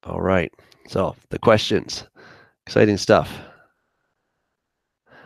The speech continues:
All right. So here are some of the questions. Let me go back.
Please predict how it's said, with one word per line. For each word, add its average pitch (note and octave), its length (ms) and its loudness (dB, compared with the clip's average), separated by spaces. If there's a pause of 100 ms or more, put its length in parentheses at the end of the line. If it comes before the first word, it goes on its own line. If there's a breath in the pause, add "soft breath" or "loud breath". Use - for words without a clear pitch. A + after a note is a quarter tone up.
(120 soft breath)
All G#2 80 4
right. F#2+ 180 4
So F2+ 140 -4
here A#2+ 200 4
are A2+ 40 4
some A2+ 180 0
of G2+ 60 2
the F#2 60 0
questions. - 760 -4 (840)
Let - 80 -12
me F2+ 60 -10
go F2+ 140 -4
back. E2 340 -6